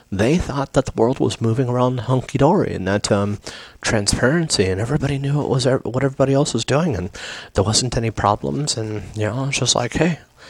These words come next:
this is kind of, um, almost a utopia." And, um, it was a little bit naive, you know, um, I, I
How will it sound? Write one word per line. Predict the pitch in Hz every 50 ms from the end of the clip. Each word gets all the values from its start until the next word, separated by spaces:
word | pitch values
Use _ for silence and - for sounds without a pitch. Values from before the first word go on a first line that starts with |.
| - - - - - _ _ -
this | - - - -
is | - 170 151 156 - - -
kind | - - 147 139 151
of, | 160 - - - -
um, | - - 135 143 139 139
almost | - - 131 139 147 - - -
a |
utopia." | 147 147 143 - 139 135 - - - - - - - - - - - - - - - - - - - - _ -
And, | 110 107 107 107 104 101 -
um, | 107 104 107 107 110 113 113 -
it | - 185
was | 220 254 269
a | 339
little | 339 349 359
bit | 381 392 359
naive, | 330 302 294 294 277 233 - - - - - - -
you | 123 113
know, | 110 110 117 120
um, | 110 113 113 120 120 117 107 - - - - -
I, | - 156 - -
I | 57 - -